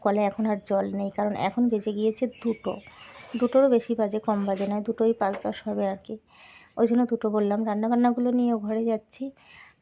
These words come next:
আর এ ঘরটা চলে এলাম, বন্ধ করতে হবে। এ ঘরের কাজবাজ তো একদম হয়ে গেছে, আর এ ঘরে এই বেলার দিকে আর কোনো কাজ নেই। যদি কিছু করতে হয়, সেটা হচ্ছে রাতে, আর এ বেলায় কিছু নেই। তো এখন এ ঘরটা তালা বন্ধ করে দিয়ে ও ঘরে যাব,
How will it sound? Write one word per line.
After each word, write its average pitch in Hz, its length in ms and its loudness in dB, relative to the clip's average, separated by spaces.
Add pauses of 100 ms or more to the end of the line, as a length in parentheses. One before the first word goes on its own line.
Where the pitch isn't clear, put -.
আর 185 220 -4 (200)
এ 226 100 0
ঘরটা 254 360 0
চলে 226 300 4
এলাম, 233 220 0
বন্ধ 214 240 2
করতে 214 340 -6
হবে। 226 240 2 (120)
এ 233 100 2
ঘরের 220 260 0
কাজবাজ 208 420 -4
তো - 100 -4
একদম 220 320 0
হয়ে 233 200 4
গেছে, 208 260 -2 (140)
আর 220 180 -6
এ 214 60 -6
ঘরে 208 240 -4 (600)
এই 226 160 2
বেলার 208 320 0
দিকে 233 220 -4
আর 240 180 2
কোনো 214 220 2
কাজ 196 280 0
নেই। 196 180 -6 (460)
যদি 269 240 4
কিছু 285 200 0
করতে 247 340 2
হয়, 247 160 0
সেটা 233 260 0
হচ্ছে 226 300 -2
রাতে, 208 400 -4
আর 202 140 -2
এ 202 60 -2
বেলায় 196 260 -6
কিছু - 240 -10
নেই। 202 180 -6 (600)
তো - 80 -6
এখন 247 260 2
এ 247 80 4
ঘরটা 233 280 -2
তালা 214 220 2
বন্ধ 214 220 0
করে 220 220 0
দিয়ে 226 160 2
ও 214 80 2
ঘরে 208 200 -2
যাব, 208 200 -2